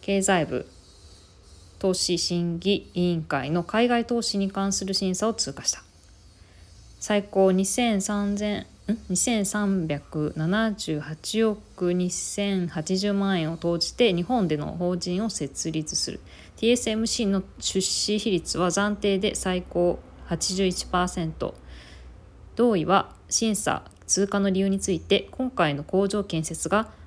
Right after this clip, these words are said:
日本と台湾間において指標となる企業連携だと言及。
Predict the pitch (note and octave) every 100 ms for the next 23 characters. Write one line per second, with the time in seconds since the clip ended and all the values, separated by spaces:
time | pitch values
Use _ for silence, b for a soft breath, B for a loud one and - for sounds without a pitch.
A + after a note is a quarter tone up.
0 | B G3+ A3 G3+ D#3+ E3+ E3+ E3+ F3 E3
1 | - C#3+ C#3 D3+ E3 E3 - C#4+ - -
2 | F#3 G3+ G3+ G3+ G3 F#3+ G#3+ - F3+ F3
3 | G3 F#3+ F3+ D3+ - - - - - D#3
4 | B3 - - D3 C3 C#3 C3+